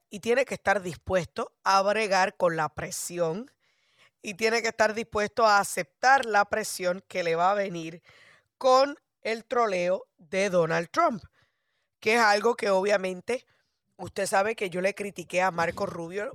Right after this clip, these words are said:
para las elecciones del dos mil dieciséis, que no pudo bregar con la tr-, con la presión del troleo y prácticamente bajó al nivel de Donald Trump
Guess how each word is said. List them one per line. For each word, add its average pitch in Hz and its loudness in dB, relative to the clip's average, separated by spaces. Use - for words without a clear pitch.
para 175 -2
las 165 -4
elecciones 165 -8
del 190 -10
dos 175 -2
mil 165 -12
dieciséis, 180 -8
que 214 -2
no 226 2
pudo 247 0
bregar 202 2
con 214 -2
la 208 2
tr-, 202 -6
con 214 0
la 202 4
presión 202 -4
del 196 -6
troleo 240 0
y 208 -8
prácticamente 202 4
bajó 185 8
al 220 8
nivel 202 6
de 190 2
Donald 214 6
Trump 202 6